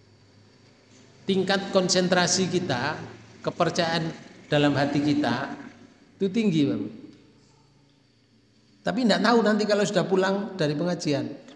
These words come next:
Beda lagi.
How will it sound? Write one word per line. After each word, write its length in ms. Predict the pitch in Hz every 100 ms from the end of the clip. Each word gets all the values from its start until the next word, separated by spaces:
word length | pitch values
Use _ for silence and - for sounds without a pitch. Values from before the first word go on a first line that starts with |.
| - - - _ _ _ _ _ _ _ _ _ _ _ _ -
Beda 240 | 135 139 147
lagi. 400 | 156 175 -